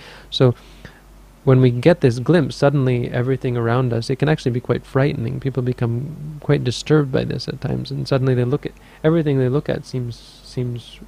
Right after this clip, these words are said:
scary and, and, and hor-, horrifying because of the, um, um,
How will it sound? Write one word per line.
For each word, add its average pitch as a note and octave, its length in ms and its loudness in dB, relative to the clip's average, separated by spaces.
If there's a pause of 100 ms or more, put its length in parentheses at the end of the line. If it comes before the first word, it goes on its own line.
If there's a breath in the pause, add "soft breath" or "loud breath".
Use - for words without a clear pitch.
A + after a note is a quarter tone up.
(120)
scary C3 520 -4
and, - 260 -12
and, B2+ 340 -8
and B2 340 -10
hor-, C3 240 -8
horrifying D3+ 640 -4 (840 loud breath)
because B2+ 340 2
of A#2 200 0
the, A2+ 500 0
um, A2 520 -6 (2500 loud breath)
um, B2 380 -6